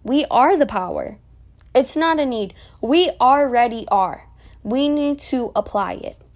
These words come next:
We are strong, we are powerful, and we can do absolutely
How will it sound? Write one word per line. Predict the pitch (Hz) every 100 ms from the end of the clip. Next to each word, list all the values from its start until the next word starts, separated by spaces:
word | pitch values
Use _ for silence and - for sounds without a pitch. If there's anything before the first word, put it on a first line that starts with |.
| -
We | 208 240
are | 220
strong, | 208 - - 226 247 262 262 269 - - -
we | 262 294
are | 233
powerful, | 226 - 220 226 220
and | 214 202 202
we | 262
can | 285 226
do | 226 220
absolutely | 208 202 - 208 202 196